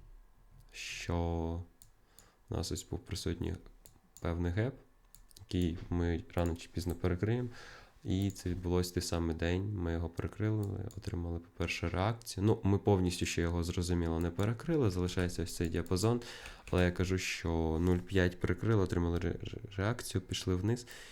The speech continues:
Так само ось, ось тут сформований геп, тобі ж або ось так, або все ж таки там донизу. І ві-, від цього імбая, або ж уже від цього ордерблока. Вони дуже сильно стріляють.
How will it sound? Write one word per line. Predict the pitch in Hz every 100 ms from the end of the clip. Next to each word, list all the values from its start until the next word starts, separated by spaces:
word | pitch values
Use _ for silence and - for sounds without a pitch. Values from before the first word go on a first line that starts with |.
| - - -
Так | -
само | 101 92 87
ось, | 87 -
ось | 92
тут | - 120
сформований | - 95 92 90 90
геп, | 87 85 -
тобі | 90 90
ж | 82 87
або | 87
ось | 87 -
так, | - 98 98
або | 95 - 80 78 - - - - -
все | - -
ж | -
таки | - -
там | 80 78 - -
донизу. | 82 85 85 92 95 82 - - - - - - - - - _ - - - -
І | 95 87 87 85
ві-, | 82 87 87
від | 87 -
цього | 110 113
імбая, | 101 92 90 87 -
або | - 87 85
ж | 92
уже | 87 85
від | 85 85
цього | 85
ордерблока. | 82 82 80 76 -
Вони | 80 80
дуже | 82 82
сильно | - 80 80
стріляють. | - 82 82 78 -